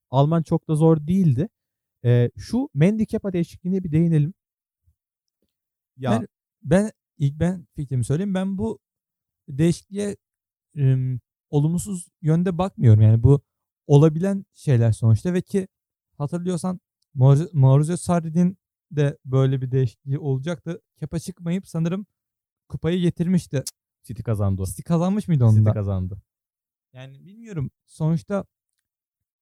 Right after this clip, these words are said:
Speaker 2: bu değişiklikler olabiliyor ama şu yönde mesela eleştiri geliyor, eleştirilere de ben, "M-, yanlış düşünüyorsunuz." demem. Sonuçta Euro iki bin yirmide de bir İngiltere felaketi var yani.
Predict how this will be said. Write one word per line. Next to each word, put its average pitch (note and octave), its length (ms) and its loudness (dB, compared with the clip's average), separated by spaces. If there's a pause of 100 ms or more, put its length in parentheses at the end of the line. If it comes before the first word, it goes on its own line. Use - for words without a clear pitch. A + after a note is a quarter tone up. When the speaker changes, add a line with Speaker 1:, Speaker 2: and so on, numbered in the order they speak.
Speaker 2:
bu D3+ 180 -6
değişiklikler F#3 360 -2
olabiliyor G3 440 -4
ama A#3 260 -8 (340)
şu - 180 -8
yönde A3+ 300 -4
mesela F#3 280 -4
eleştiri E3 480 -2
geliyor, G3 280 -6 (180)
eleştirilere F#3 720 0
de A#3+ 120 -6 (260)
ben, D#3 360 -2 (440)
"M-, C3+ 580 -8
yanlış D3 420 -4 (140)
düşünüyorsunuz." D3+ 640 -6
demem. F#3 240 -2
Sonuçta D#3+ 480 -8 (580)
Euro C#3+ 200 -2
iki D3+ 260 -6
bin D#3+ 200 -6 (420)
yirmide D3 420 -2
de E3+ 140 -4 (560)
bir D#3 200 -4 (220)
İngiltere D3 480 -2
felaketi C#3 540 -4
var E3+ 160 0
yani. G#2+ 340 2